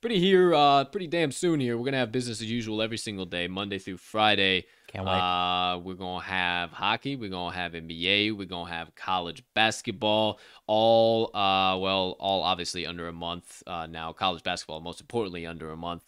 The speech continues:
Speaker 1: uh, under a week now for N B A. Hockey is here today.
Speaker 2: Yes, sir.
Speaker 1: Live and in prime time. We're ready to rock and roll. So we got all that coming to you guys. Uh, I personally, out of all of those, I cannot wait for college basketball, but, uh, I am, uh, looking <laughs> real forward here to starting this, uh, early season handicapping some hockey.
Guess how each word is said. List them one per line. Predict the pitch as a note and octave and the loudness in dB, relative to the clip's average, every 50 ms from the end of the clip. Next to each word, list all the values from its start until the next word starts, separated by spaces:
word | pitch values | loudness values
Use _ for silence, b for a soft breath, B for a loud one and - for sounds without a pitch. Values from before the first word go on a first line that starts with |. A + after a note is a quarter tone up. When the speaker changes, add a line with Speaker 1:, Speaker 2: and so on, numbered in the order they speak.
| _ - | _ -8
Speaker 1:
uh, | F2+ E2+ - | -6 -6 -6
under | - A2+ A2 G#2 | -6 -6 -6 -6
a | G2 | -6
week | F#2+ G2 A#2 A2+ F#2+ - - | -6 -6 -6 -6 -6 -6 -2
now | G2+ G2 F#2+ F#2+ F#2+ F#2 | 0 0 0 0 -2 -4
for | - - - G#2 G2+ F#2+ F#2 F#2+ F#2+ F#2 F2+ - - _ | -8 -12 -12 -8 -8 -6 -4 -4 -4 -4 -6 -8 -10 _
N | A#2+ C3+ D#3+ E3 D3 | -4 -2 -2 0 0
B | B2 A2 F#2+ F#2 F2+ | 0 0 0 0 0
A. | F2 F2 F2 E2+ E2+ E2 b b b b b b b b b b b b b _ _ _ _ _ _ | 0 -2 -2 -4 -6 -8 b b b b b b b b b b b b b _ _ _ _ _ _
Hockey | - B2 B2 A#2+ A2+ - A#2+ A#2 | 0 2 2 2 2 2 0 -2
is | G#2+ A2 | 0 0
here | A2+ A2+ A2 | 0 0 0
today. | A2+ G#2 G#2+ F#2+ F2+ F2 F2 - - | 2 2 4 4 4 2 0 -2 -2
Speaker 2:
Yes, | A2 G2+ - | -4 0 4
sir. | G#2+ G2+ | 4 6
Speaker 1:
Live | G#2 G#2 G2 G2+ | 6 4 4 0
and | G2+ | -4
in | F#2+ | -6
prime | G2 G#2 G2+ G2 F#2+ - | -2 0 0 0 0 -2
time. | G2+ F#2 F#2 | -2 -4 -4
We're | F#2+ F#2+ | -4 -4
ready | G2+ G2+ G2 F#2+ | -2 -2 -2 -2
to | F#2+ | 0
rock | F#2+ G2 G2 G2 - G2 | 0 2 2 2 0 -4
and | F#2 F#2 | -6 -6
roll. | F2+ F2+ F#2 | -4 -4 -4
So | - - G2+ | -4 -6 -4
we | A2 | -2
got | B2+ C3 B2+ | 0 2 4
all | C3 B2+ A#2+ | 4 4 4
that | A2+ A#2+ B2 B2+ B2+ - - | 2 2 2 2 0 -2 -6
coming | - D3 C3 B2+ B2 A#2+ A2+ - | -6 -4 -2 0 -2 -2 -4 -4
to | - B2 | -4 -4
you | B2 A#2+ A#2+ A2+ | -2 -2 -2 -2
guys. | G#2 A#2+ A2+ A2 A2 A2 G#2+ G#2+ G#2 F#2+ - | 0 2 2 4 4 4 2 2 0 -2 -6
Uh, | - F#2+ F#2 F#2 F2+ - | -4 -2 -2 0 0 0
I | F#2+ G2+ F#2+ | -2 -2 -2
personally, | - G2+ G2 - - G2 F#2+ F#2 F#2 F#2 F2+ - | -2 -4 -6 -4 -6 -4 -2 -2 -2 -2 -2 -2
out | G2+ G2 | -2 -2
of | F#2+ F#2+ | -2 -2
all | F#2 G2 G2 | -2 -2 -2
of | G2 F#2+ | -2 -2
those, | F#2+ F#2+ F#2 - | -2 -4 -4 -4
I | - F2+ | -8 -10
cannot | - - F#2 E2+ E2 D2+ B1 | -10 -8 -8 -8 -8 -8 -8
wait | D#2+ F2 F#2 F2+ - | -8 -8 -8 -8 -8
for | - E2 | -12 -12
college | - - F2 E2+ E2 - - | -10 -8 -8 -8 -8 -6 -2
basketball, | B2 C3+ B2+ B2+ B2+ B2+ B2 A#2+ A#2+ | -2 -2 -2 -2 0 4 4 4 4
but, | A#2 G2+ G#2+ G2+ G2 F#2+ - - - | 4 2 0 0 0 0 -2 -4 -4
uh, | F#2+ F2+ F2 F2 F2+ F2 - | -2 0 0 0 0 -2 -2
I | E2 F#2 F#2+ | -4 -4 -4
am, | G2+ G#2 G#2 G#2+ G#2 G#2 G#2 | -2 -4 -4 -6 -6 -6 -4
uh, | G#2 G#2 G#2 G#2 G#2 | -2 -2 -2 -2 -2
looking | G2 G#2+ - - A#2 A2 | -4 -6 -8 -10 -10 -10
<laughs> | G#2+ G#2+ A2 G#2+ | -8 -8 -4 -4
real | D3 C#3+ | -4 -4
forward | - - - D#3 C#3 C3+ B2+ A2+ | -4 -6 -4 -2 -2 -2 -2 -2
here | F#2+ G#2+ G#2+ G#2 F#2+ | -4 -4 -4 -4 -4
to | G2+ | -6
starting | - - - G#2+ A2 G#2+ G#2 | -8 -6 -4 -4 -4 -4 -4
this, | G#2+ G#2 - - - | -6 -6 -6 -6 -4
uh, | G#2+ G2+ G2 G2 E2+ | -2 -2 0 0 -2
early | F2 G#2+ G#2+ G#2+ G#2 G2+ G2 | -2 -4 -4 -4 -4 -6 -8
season | - - - B2+ A2+ A2 G#2+ G2+ F2+ | -10 -10 -8 -6 -6 -6 -6 -6 -4
handicapping | F#2+ G#2 G2 G2+ F#2+ - G#2 G2+ G2 - F#2+ F#2 F2+ | -4 -4 -4 -6 -6 -4 -4 -4 -4 -4 -8 -10 -8
some | - - F#2+ F#2 | -10 -10 -10 -10
hockey. | E2 F#2 G2+ G2+ F#2+ - E2+ D#2 D#2 | -8 -4 -4 -4 -4 -4 -8 -12 -14